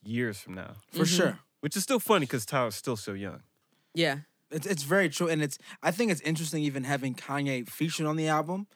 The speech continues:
Speaker 3: Yeah.
Speaker 2: It's like, I, I was wanting his voice on it. And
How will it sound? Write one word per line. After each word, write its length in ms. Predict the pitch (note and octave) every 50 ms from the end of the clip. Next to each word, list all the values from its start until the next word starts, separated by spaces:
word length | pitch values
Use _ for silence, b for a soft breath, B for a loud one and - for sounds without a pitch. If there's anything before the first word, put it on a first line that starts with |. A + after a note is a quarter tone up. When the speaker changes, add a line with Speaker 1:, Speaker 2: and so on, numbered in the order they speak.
| _ -
Speaker 3:
Yeah. 280 | F3 E3 D3 C3 D3 D#3 - _ _ _ _ _ _ -
Speaker 2:
It's 180 | F3 F3+ - F#3+
like, 160 | F3 E3+ D#3 D#3
I, 180 | E3 E3 D#3+ - - - - _ b b b b _ -
I 80 | D#3 F3+
was 180 | F3 - D#3
wanting 480 | D3+ C#3 C3+ D#3+ F3+ F#3+ F#3 - F#3+ F3+
his 200 | D#3+ F3 D3 B2+
voice 600 | G#2+ G2 A2 C#3 D3+ D3 A2+ G2 - - - - _ _ _ _ _ -
on 220 | C3+ C3+ C3 A#2
it. 160 | G2+ F2 D#2+ - _ _ _ _ _ _ _ _ _ _ _ _ _ _ _ _ -
And 580 | D3+ D#3 D#3 D3+ D3+ D3 D3 D3 C#3+ D3 C3+